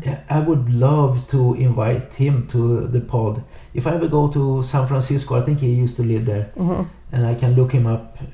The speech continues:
Speaker 1: because he probably has stories to tell, because he was a pioneer of modern day six day running.
Speaker 2: Yes, he was. He did many six days. And then you had Marvin Sc-, uh, Marvin
Speaker 1: Skagerberg.
Speaker 2: Skagerberg.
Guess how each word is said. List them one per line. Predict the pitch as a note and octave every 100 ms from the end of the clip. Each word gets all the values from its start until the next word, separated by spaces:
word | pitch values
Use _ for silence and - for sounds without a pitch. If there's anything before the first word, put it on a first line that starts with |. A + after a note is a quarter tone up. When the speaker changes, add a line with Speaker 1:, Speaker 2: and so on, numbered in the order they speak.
| - -
Speaker 1:
because | A#2 B2 - -
he | G3 E3+ A#2+
probably | - B2+ A2 G#2+
has | -
stories | A#2+ A2 A2
to | A2
tell, | - G2+ G#2
because | A#2 G#2+
he | A2+
was | C#3+ B2
a |
pioneer | A2 - B2 B2 A#2+ A#2 -
of | A#2+ B2
modern | B2+ C3 B2+ B2+
day | B2+ A#2+ A#2+
six | - D3 -
day | A#2+
running. | A#2 A2+ A#2+ C#3 - -
Speaker 2:
Yes, | G3 G3
he | G3+
was. | F3+ F#3 E3+
He | F#3+
did | E3+ F#3
many | E3+ E3 E3 F#3+ F3
six | E3 D#3 - -
days. | - - - - - - - - - - -
And | D#3+ E3 E3
then | E3+ F3
you | E3+
had | C#3+ E3 D#3 C#3+
Marvin | D3+ D3+ D#3 D#3+ D#3+ C#3+
Sc-, | - - - -
uh, | C#3 C3
Marvin | C#3 C#3+ D3 F3 G3+ G#3
Speaker 1:
Skagerberg. | - - B2+ G#2+ B2+
Speaker 2:
Skagerberg. | D#3 D3+ D#3